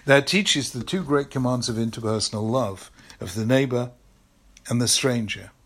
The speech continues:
The ethic of holiness taught by the priests is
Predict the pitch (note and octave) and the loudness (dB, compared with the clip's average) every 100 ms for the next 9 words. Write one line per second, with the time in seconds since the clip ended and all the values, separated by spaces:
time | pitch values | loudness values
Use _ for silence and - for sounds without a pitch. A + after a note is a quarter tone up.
0 | _ - - - C3+ F3+ F#3+ D#3+ C3 A2 | _ -20 -20 -6 2 4 4 0 -4 -2
1 | D3 D#3 C#3 A#2 G#2 - F3+ - B2 A2 | 0 2 0 -2 -4 -2 -4 0 -2 -2
2 | G#2+ - C3 B2+ - - - G#3 D3 A#2+ | -4 -4 -4 -2 -6 -6 -2 0 0 -2
3 | - | -8